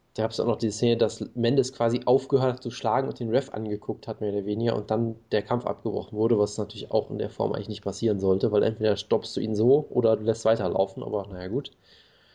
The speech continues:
Von daher, die Stoppage war ziemlich spät, ähm, und Mendes hat halt, ist halt ein wunderbarer Boxer und wird im, <laughs> kann im Featherweight vermutlich sogar jeden outboxen außer Aldo und selbst den hat er teilweise outboxt.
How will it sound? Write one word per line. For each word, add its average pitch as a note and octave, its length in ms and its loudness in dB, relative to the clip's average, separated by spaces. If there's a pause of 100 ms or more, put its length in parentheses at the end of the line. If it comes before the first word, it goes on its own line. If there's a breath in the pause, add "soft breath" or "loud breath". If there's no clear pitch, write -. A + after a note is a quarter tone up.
(280 soft breath)
Von B2 120 4
daher, A#2+ 320 4
die A2 80 -10
Stoppage A#2 380 -2
war G#2+ 100 0
ziemlich A2 340 -10
spät, A#2 720 -4
ähm, A2 480 -6
und B2 280 -8
Mendes A#2+ 360 2
hat A2+ 160 -4
halt, A2 240 0
ist B2+ 380 -4
halt F3 120 4
ein A#2 80 -2
wunderbarer A2+ 400 4
Boxer A2+ 480 -2
und A2 320 -6
wird A#2 340 -2
im, A2+ 340 -4 (220)
<laughs> - 260 -10
kann C#3 200 -4
im B2+ 80 -6
Featherweight C3+ 380 6
vermutlich C#3 400 -4
sogar C3 160 4
jeden B2 240 2
outboxen - 480 -2
außer G2+ 280 0
Aldo - 280 4
und A#2+ 80 -2
selbst A2+ 240 -2
den D#3+ 120 -2
hat A2+ 120 -2
er F#2+ 100 0
teilweise G2 340 0
outboxt. - 540 -4